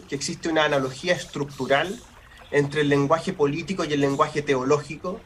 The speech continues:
y que por ende la manera en que hablamos de lo político y la manera en que hablamos de lo teológico tienen que ver con la misma profundidad humana, ¿no? Por así decirlo. O sea que hay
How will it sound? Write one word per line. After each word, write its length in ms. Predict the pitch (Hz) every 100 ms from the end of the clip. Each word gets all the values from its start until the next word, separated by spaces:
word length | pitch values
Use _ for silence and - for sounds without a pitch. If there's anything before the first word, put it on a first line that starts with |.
| - - -
y 80 | -
que 140 | 139 143
por 160 | 143
ende 200 | 165 165
la 120 | 147
manera 320 | 131 131 156 180
en 80 |
que 100 | 180
hablamos 460 | 139 127 156 170 175
de 80 | 165
lo 100 | 156
político 400 | 147 160 147 139
y 40 |
la 60 | 123
manera 220 | 139 156
en 60 | 143
que 80 |
hablamos 400 | 123 135 160 175
de 80 | 165
lo 100 | 151
teológico 760 | 147 135 139 147 156 - 180 - - - - - -
tienen 260 | 160 156 156
que 100 | 147
ver 180 | 151 147
con 140 | 147
la 80 | 139
misma 320 | 143 - 165
profundidad 1000 | 151 147 151 135 135 139 147 147 135 107 -
humana, 440 | 143 147 135 104 - - -
¿no? 140 | 143
Por 160 | 139 127
así 200 | - 135
decirlo. 400 | 127 117 95 -
O 20 |
sea 200 | - 131
que 80 | 135
hay 300 | 139 139